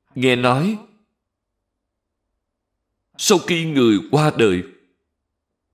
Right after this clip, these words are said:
bèn xem hơi ấm còn lại ở chỗ nào.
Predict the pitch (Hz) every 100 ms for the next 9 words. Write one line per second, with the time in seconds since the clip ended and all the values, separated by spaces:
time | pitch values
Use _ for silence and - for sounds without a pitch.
0 | _ _ _ _ _ - 156 - 123 113
1 | 110 - 156 143 151 - - 160 156 139
2 | 170 233 220 127 104 98 90 104 95 107
3 | 90 123 151 104 98